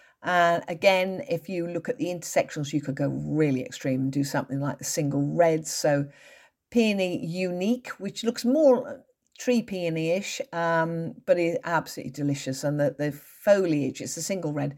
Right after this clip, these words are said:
the foliage is dark, so it's a great contrast between foliage and flowers.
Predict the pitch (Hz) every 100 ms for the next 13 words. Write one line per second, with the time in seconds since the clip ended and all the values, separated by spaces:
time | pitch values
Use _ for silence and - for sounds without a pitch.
0 | - - - - 165 196 185 175 165 160
1 | - 156 143 - 156 143 - 170 - 156
2 | 160 151 - 190 170 - 139 135 135 -
3 | - 135 156 139 139 135 - - _ 165
4 | 151 143 143 147 - 151 131 - 143 -